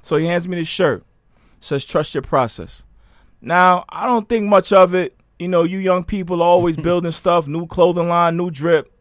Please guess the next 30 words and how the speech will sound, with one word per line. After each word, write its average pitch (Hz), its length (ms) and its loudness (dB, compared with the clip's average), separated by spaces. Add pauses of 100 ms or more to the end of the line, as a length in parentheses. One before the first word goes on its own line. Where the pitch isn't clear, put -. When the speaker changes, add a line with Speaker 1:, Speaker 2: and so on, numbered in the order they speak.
(100)
Speaker 2:
Mm-hmm. 101 200 -14
Speaker 1:
All 202 80 2
right, 170 280 4
cool. 135 360 -4
Speaker 2:
<laughs> - 1160 -20
Speaker 1:
Fast 269 420 2
forward 233 420 2
to 196 160 0
our 170 140 6
very 208 380 0
first 208 440 -2
scrimmage 151 880 -4 (1300)
in 185 200 0
Brooklyn 156 360 -4
College. 120 580 -2 (540)
It's - 100 -20
the 113 120 -18
Bulldogs 190 840 -4 (640)
versus 139 460 -6
the 131 80 -12
United 135 340 -6
States 151 460 -14
Merchant 131 380 -8
Marine 120 300 -8
Academy. 87 480 -10 (360)
Speaker 2:
Yes, 92 320 -20
I 95 40 -20
remember 92 240 -18
that 90 160 -20
game. 92 240 -20